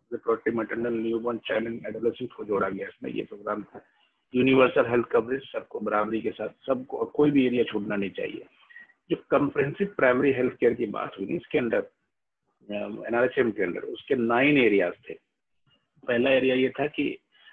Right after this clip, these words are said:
जो institutional structure है या organization है primary health services का, उसको strong करना है। Strong in the sense में कि एचआर यानी human resource, लोग, staff वहाँ बढ़ाना है, और दूसरे उसके जो है वो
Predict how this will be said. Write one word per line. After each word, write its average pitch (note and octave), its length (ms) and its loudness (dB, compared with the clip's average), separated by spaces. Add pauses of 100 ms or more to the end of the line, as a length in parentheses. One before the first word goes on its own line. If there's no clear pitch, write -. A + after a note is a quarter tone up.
(140)
जो D3+ 80 2
institutional C#3+ 640 0
structure C#3 580 0
है A2+ 140 2
या A2+ 80 2
organization A#2+ 600 0
है A#2+ 60 0
primary A2+ 420 0
health G#2+ 140 -2
services G2 540 -6
का, - 220 -6 (300)
उसको - 240 -4
strong B2+ 480 0
करना D2+ 260 -2
है। - 260 -12 (220)
Strong C#3 320 0
in B2+ 120 0
the B2 120 -8
sense A#2 180 -8
में A#2 140 -6
कि A2+ 240 -4 (800)
एचआर A#2+ 360 2
यानी A2+ 160 0
human B2+ 360 2
resource, B2 440 0
लोग, A#2 360 2
staff B2 440 2
वहाँ B2 160 -2
बढ़ाना B2 420 0
है, C#3+ 120 -4
और A2+ 60 -6
दूसरे A2+ 320 -6
उसके - 280 -6
जो - 100 -4
है - 80 0
वो G#1 180 -12